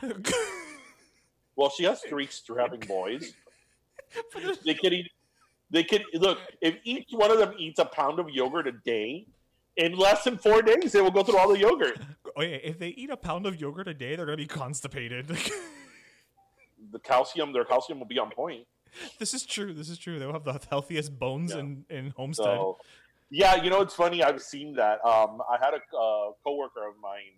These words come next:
Speaker 2: uh, tell me that, like, a friend of hers or
Speaker 1: Uh-huh.
Speaker 2: something did that, and, um, she, you know, it, it's one of those situations. Like, she's out, she's a single mother, and – she's out of a job, and
Speaker 1: Yeah, yeah,
Speaker 2: she
Speaker 1: yeah.
Speaker 2: went to one of these food bank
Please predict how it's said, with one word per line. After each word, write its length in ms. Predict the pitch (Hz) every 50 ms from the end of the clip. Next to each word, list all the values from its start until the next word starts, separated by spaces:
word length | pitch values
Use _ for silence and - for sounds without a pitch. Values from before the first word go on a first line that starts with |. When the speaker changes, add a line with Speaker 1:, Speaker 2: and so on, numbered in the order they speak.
| _ _ -
Speaker 2:
uh, 180 | 98 95 95 95 95 _ _ _
tell 100 | 127 151
me 160 | 143 131 117 113
that, 140 | 107 95 95 _
like, 140 | 101 95 _
a 40 | - _
friend 160 | _ 123 139 151
of 80 | - _
hers 200 | 98 92 87 _
or 60 | 95 _
Speaker 1:
Uh-huh. 140 | 160 139 135
Speaker 2:
something 160 | 131 _ _ _ _ _
did 120 | 131 135 _ _ -
that, 680 | 98 95 92 _ _ - - - - _ _ 147 135 131 127
and, 260 | 127 123 123 123 123
um, 280 | 131 113 113 110 107 104 104 - _ _ _ _ _ _ _
she, 520 | _ - - - 160 151 147 156 165 170 139
you 100 | 151 147
know, 260 | 143 139 127 127 131 143 _
it, 160 | - 139 143 _ -
it's 220 | 147 135 _ -
one 100 | 143 143
of 60 | 156 151
those 140 | 143 139
situations. 500 | - 135 - - 131 143 - - 202 165
Like, 120 | - 107 -
she's 200 | - - 113 107 120
out, 120 | 120 - - -
she's 100 | 120 110
a 40 | 104
single 260 | - 135 143 160 -
mother, 280 | - 113 117 131 151 156
and – 160 | 139 120 110 _ _ _ _ _ _
she's 260 | - - 131 123 120
out 120 | 123 113
of 100 | 120 147
a 40 | 156 135
job, 440 | 110 113 98 95 98 107 123 147 147
and 120 | 127 110 113
Speaker 1:
Yeah, 120 | 131 185
yeah, 280 | 220 139 147 160 139 117
Speaker 2:
she 80 | 135 135
Speaker 1:
yeah. 40 |
Speaker 2:
went 200 | 123 127 104 107
to 60 | _ 285
one 120 | 139 135 139
of 40 | 135
these 140 | 127 123 -
food 220 | - 143 160 185 185
bank 220 | 190 156 139